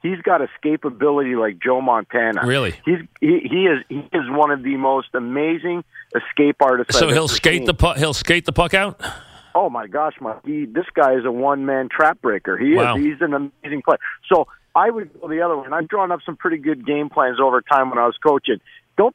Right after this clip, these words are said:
Speaker 1: put it in his corner. Put it in his partner's.
Speaker 2: Gotcha.
Speaker 1: Make
Speaker 2: Make
Speaker 1: his
Speaker 2: the other
Speaker 1: partner
Speaker 2: guy,
Speaker 1: handle the
Speaker 2: make the
Speaker 1: puck.
Speaker 2: other guy
Speaker 1: Yeah.
Speaker 2: handle the puck.
Speaker 1: Make
Speaker 2: Ex-,
Speaker 1: the other guy handle
Speaker 2: absolutely.
Speaker 1: it. And the other thing, when you go against a great player like this, you can't take penalties,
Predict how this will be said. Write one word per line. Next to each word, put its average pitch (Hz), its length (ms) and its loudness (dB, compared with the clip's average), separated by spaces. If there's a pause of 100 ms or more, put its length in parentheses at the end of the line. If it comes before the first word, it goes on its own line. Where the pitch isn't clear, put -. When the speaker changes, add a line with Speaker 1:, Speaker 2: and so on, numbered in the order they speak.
(120)
Speaker 1:
put 190 120 0
it 165 60 -2
in 143 100 -2
his 190 180 -2
corner. 147 300 2
Put 220 220 0
it 233 120 0
in 214 100 0
his 175 160 -2
partner's. 190 360 0 (120)
Speaker 2:
Gotcha. 113 320 0
Speaker 1:
Make 113 40 0
Speaker 2:
Make 147 160 0
Speaker 1:
his 117 80 -4
Speaker 2:
the - 60 4
other - 160 2
Speaker 1:
partner - 40 2
Speaker 2:
guy, 139 120 2
Speaker 1:
handle 151 100 2
the 139 100 2
Speaker 2:
make 170 120 -2
the - 80 2
Speaker 1:
puck. 156 80 2
Speaker 2:
other 180 160 -2
guy 143 180 2
Speaker 1:
Yeah. 117 60 2
Speaker 2:
handle - 280 2
the 90 80 -4
puck. 78 300 -4
Speaker 1:
Make 151 100 2
Speaker 2:
Ex-, - 140 -2
Speaker 1:
the 277 100 2
other 285 200 2
guy 233 160 2
handle 170 220 -2
Speaker 2:
absolutely. 156 160 -10
Speaker 1:
it. 156 40 -2
And 156 100 -8
the 160 80 -2
other 180 180 -2
thing, 190 260 -6
when 170 120 -4
you 143 100 -6
go 147 180 0
against 156 280 -6
a 151 40 -2
great 143 260 -2
player 147 200 0
like 147 160 0
this, 160 140 -2 (240)
you 170 120 -4
can't 147 300 0
take 143 220 0
penalties, 131 400 2